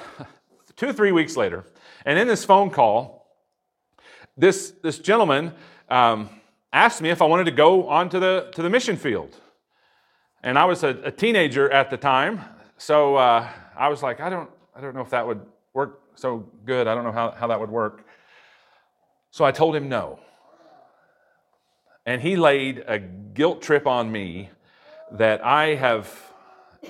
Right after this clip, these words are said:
that's been rivaled by a few family members, uh, in my entire <laughs> life.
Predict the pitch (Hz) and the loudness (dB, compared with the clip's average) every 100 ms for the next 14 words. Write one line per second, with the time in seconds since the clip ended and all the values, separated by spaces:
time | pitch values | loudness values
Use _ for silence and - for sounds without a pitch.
0 | - - _ _ _ _ - 113 _ - | -20 -20 _ _ _ _ -20 -20 _ -14
1 | 117 - 131 - 135 123 135 156 139 120 | -10 -4 -4 -2 -2 4 4 4 0 -4
2 | 104 - - 123 117 - 151 151 151 143 | -8 -20 -6 0 0 0 -4 0 2 2
3 | 120 117 110 120 123 - - _ - - | -2 -2 -2 -4 -6 -16 -20 _ -20 -14
4 | - 110 113 127 131 127 120 143 131 135 | -2 0 0 -2 0 0 0 2 4 4
5 | 131 139 135 139 - - | 4 4 2 -2 -8 -16